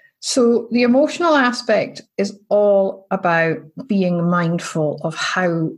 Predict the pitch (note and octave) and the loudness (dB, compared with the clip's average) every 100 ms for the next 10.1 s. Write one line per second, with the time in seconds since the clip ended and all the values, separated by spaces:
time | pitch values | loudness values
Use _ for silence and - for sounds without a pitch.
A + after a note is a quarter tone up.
0 | - F3 F#3 F3 F3+ - E3 D3+ D3 E3 | -6 -2 0 -2 -4 -2 -2 -2 -4 -6
1 | D#3 - - D3+ D3+ D3+ D3 - E3 D#3+ | -6 -8 -8 -4 -4 -6 -10 -4 -4 -2
2 | E3 D#3 D#3 D3+ D3+ - D3+ C#3+ C#3+ C#3+ | -2 -2 -2 -4 -6 -8 -4 -4 -6 -10
3 | D3 _ _ _ _ - F#3 E3+ D#3+ D#3 | -16 _ _ _ _ -6 -2 0 2 0
4 | D#3 D#3 D#3+ D#3+ - F3+ D#3+ D#3+ F#3 F3+ | -4 -6 -4 -2 -2 -2 -2 -4 -6 -4
5 | - - F3+ - _ _ _ F#3+ - A3+ | -6 -4 -8 -10 _ _ _ -10 -2 0
6 | G#3 - - - - C4 C#4 D4 C#4 B3 | 0 -4 -18 -8 0 2 4 4 4 4
7 | A3+ G#3 F#3 F3+ - - - E3 D3+ E3 | 0 0 0 -2 -6 -8 -2 0 0 -6
8 | - _ - - - - - A#3+ G3+ B3 | -14 _ -20 -20 -20 -20 -8 -2 2 4
9 | C4+ C#4 C#4 C4 - - A3+ G#3+ A3 G3+ | 4 2 0 -2 -8 0 0 0 -2 -2
10 | G3+ | -4